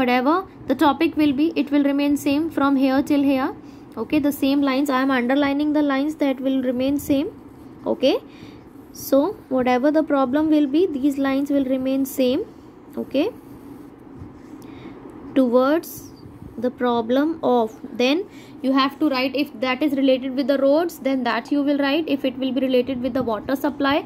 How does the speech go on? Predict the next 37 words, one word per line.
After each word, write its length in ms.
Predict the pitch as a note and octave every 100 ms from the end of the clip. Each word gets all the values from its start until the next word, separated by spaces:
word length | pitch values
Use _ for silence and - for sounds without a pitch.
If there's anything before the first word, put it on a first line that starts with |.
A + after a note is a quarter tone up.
| - - - A#3
that 200 | A#3+ B3
you 100 | D4 C#4
will 120 | C#4
write, 220 | C4+ D4 -
if 100 | D4 C4+
it 100 | A#3+
will 100 | C4+ B3
be 80 | C4+
related 400 | B3 A3+ B3+ A#3+
with 80 | B3+
the 60 | B3
electricity, 600 | A3 A3 C4+ C4+ C#4+ D4+ B3
that 180 | A3 - C#4+
you 80 | C4
will 100 | C4 C4
write, 280 | C4 G4 - - - - C4
okay. 160 | E4 - C#4
I 20 | C#4+
mean 160 | E4+ F#4
to 80 | -
say, 120 | D#4 D#4 C#4+
whatever 340 | B3+ B3+ D#4+ D#4
the 40 | D#4 D4
problem, 420 | B3 A3+ D4 C#4+
what 140 | B3 A3+ C4
you 100 | C4+
will 140 | C#4 B3+ A#3+
have 200 | C#4+ D#4
in 40 | C#4+
the 40 | C#4
question 320 | A3+ C4+ C#4+ D4
paper, 240 | D4 E4+ D4+
that 180 | B3 C#4
you 40 | B3
will 140 | B3 G#3
write 260 | F3 -
here, 100 | -